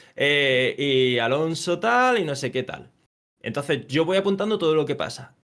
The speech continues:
y conforme voy apuntando, cuando veo que algo puede tener referencia con otra cosa, aunque no tenga nada que ver,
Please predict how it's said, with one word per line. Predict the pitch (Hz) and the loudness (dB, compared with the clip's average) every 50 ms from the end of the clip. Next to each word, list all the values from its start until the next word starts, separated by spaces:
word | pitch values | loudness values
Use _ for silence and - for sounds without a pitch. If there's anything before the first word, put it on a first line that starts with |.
| - | -4
y | - 143 143 | -2 -2 0
conforme | 143 160 156 151 - - 151 147 139 135 | 2 0 0 0 0 -2 -2 0 0 0
voy | 151 170 | 2 2
apuntando, | 175 175 208 208 202 - 226 226 220 202 208 208 208 | 2 2 0 -2 0 -2 -2 -2 0 -2 -4 -2 -2
cuando | 160 147 127 120 | -2 -2 0 -2
veo | 120 135 151 151 | -2 -4 -4 -4
que | 175 151 - - | -4 -6 -4 -2
algo | - 143 180 190 147 127 113 - | -2 0 0 0 0 -2 -4 -2
puede | - 131 135 139 | -2 -2 -2 -2
tener | 160 165 165 165 | -2 -2 -2 -2
referencia | 160 156 - 170 156 160 - 175 139 | -4 -6 -6 -6 -6 -6 -4 -6 -4
con | 156 151 | -4 -4
otra | 147 139 135 131 | -4 -4 -4 -4
cosa, | - 156 160 - 160 | -4 -4 -4 -2 -2
aunque | 147 139 - 139 | -2 -2 0 0
no | 135 151 | -2 0
tenga | - 175 175 165 | -2 -2 0 0
nada | 160 156 156 151 | 2 2 0 0
que | - 143 | 0 0
ver, | 151 160 160 160 - - | 0 0 0 -2 -4 -8